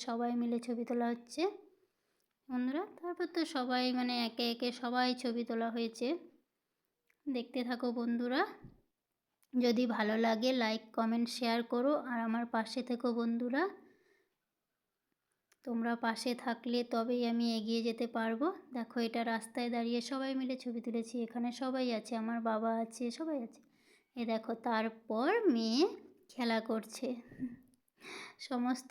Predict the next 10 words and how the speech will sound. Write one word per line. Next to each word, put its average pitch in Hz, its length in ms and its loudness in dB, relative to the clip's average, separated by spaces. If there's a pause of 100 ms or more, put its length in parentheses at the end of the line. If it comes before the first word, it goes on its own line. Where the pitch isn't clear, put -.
(120)
অনুষ্ঠান 254 400 2 (140)
শেষ, 339 220 4 (180)
তারপর 247 360 0 (120)
মেয়ে 233 260 2
খেলা 240 200 0 (100)
করছে 240 280 -2 (100)
বসে 233 280 0
বসে 240 240 0 (100)
আর 233 160 0
হাসছে। 240 500 -4